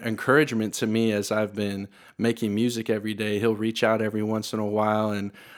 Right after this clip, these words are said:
let me know he's listening. And so, uh, he's someone who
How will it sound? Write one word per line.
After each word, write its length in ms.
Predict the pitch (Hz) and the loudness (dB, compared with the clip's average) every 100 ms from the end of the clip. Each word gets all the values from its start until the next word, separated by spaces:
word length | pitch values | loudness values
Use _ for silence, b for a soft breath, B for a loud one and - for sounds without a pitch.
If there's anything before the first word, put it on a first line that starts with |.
| - | 0
let 180 | 120 123 | 2 4
me 100 | 120 | 2
know 160 | 120 | 2
he's 240 | 107 104 110 | 0 -2 0
listening. 600 | 131 123 120 117 117 110 | 0 0 -2 -2 -2 -4
And 120 | 101 | -6
so, 540 | - 107 101 101 95 - | -2 0 0 -2 -8 -8
uh, 200 | 104 98 | -6 -6
he's 280 | 95 131 - | -4 -4 -2
someone 340 | 127 117 113 | 0 0 0
who 380 | 95 113 107 101 | 0 0 0 -2